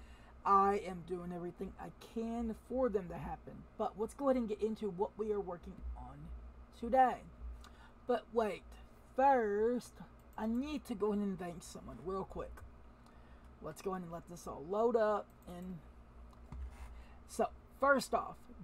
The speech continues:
thank you, Epic Games, for giving us free games. Thank you, thank you, thank you, Epic. Now, I grew up in a poor family,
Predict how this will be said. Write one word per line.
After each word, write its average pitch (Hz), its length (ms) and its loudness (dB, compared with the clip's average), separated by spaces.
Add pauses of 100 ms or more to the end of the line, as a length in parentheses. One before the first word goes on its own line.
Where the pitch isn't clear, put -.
thank 247 320 2
you, 277 200 0 (200)
Epic - 460 2 (420)
Games, 160 680 -2 (500)
for 269 160 6
giving 226 400 4
us 190 220 0 (340)
free 269 240 6
games. 202 720 0 (540)
Thank 233 280 8
you, 254 140 0
thank 233 280 4
you, 233 100 0
thank 202 340 6
you, 208 140 0 (160)
Epic. - 320 0 (1080)
Now, 233 300 2 (1120)
I 285 640 8 (480)
grew 226 260 10
up 214 180 6
in 196 140 4
a 143 240 -6
poor 269 280 4
family, 233 800 2